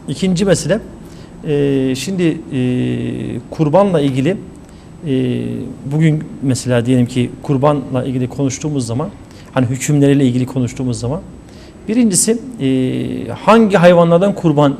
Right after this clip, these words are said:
edilir? Bu çok önemli. Yani şimdi bu sı-, e, şey sıkıntısı olabiliyor.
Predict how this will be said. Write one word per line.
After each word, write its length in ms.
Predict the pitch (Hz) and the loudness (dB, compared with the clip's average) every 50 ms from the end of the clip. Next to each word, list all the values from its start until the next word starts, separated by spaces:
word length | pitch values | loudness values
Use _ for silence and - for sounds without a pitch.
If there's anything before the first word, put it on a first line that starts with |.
| - | -6
edilir? 440 | 123 120 107 101 92 87 - - - - - - - - - - - - - 139 | -6 -4 -4 -4 -6 -8 -12 -14 -16 -18 -20 -20 -20 -20 -20 -20 -20 -14 -8 -8
Bu 80 | 147 | -6
çok 200 | - - 156 135 | 0 0 2 4
önemli. 280 | 147 123 107 95 87 80 73 - - - - - - - - - - - - - - - - 160 | 4 2 2 0 -2 -6 -10 -14 -18 -20 -20 -20 -20 -20 -20 -20 -20 -20 -20 -20 -20 -18 -10 -6
Yani 200 | 127 117 117 113 | -4 -4 -4 -4
şimdi 280 | - - 135 131 127 | -4 -2 -2 -2 0
bu 260 | 143 156 156 - - 120 | 2 2 2 2 0 -2
sı-, 300 | - - - 156 - 151 | -2 -2 -2 -2 0 0
e, 200 | 139 135 131 131 | 2 2 2 0
şey 240 | 131 - 147 151 | 2 2 2 2
sıkıntısı 460 | 147 - - - 151 147 139 131 - 151 | 2 -2 -2 0 0 0 0 2 2 4
olabiliyor. 520 | 131 139 131 123 120 107 131 147 156 - | 4 4 4 2 0 -2 -4 -6 -6 -10